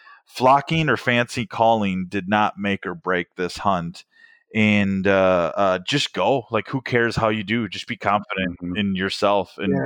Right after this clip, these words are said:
Speaker 1: and just go. Um, but patience, open-mindedness, and, and, and confidence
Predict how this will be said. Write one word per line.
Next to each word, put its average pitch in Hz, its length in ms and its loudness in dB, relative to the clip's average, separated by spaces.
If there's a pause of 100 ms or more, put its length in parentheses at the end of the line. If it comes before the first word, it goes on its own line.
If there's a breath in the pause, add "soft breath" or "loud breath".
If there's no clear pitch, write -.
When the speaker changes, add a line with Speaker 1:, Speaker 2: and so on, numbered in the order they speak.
(100)
Speaker 1:
and 95 100 -2
just 92 240 -10
go. 107 380 0 (540 loud breath)
Um, 92 520 2 (160)
but 95 240 -2
patience, 139 440 -2
open-mindedness, 113 720 0
and, 92 260 -8
and, 90 260 -6
and 90 200 -8
confidence 90 760 -4